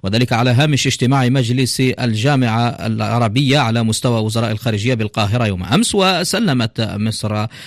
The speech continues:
رئا-، مصر رئاسة الاجتماع لقطر.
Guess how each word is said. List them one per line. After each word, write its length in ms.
رئا-، 380
مصر 260
رئاسة 440
الاجتماع 960
لقطر. 840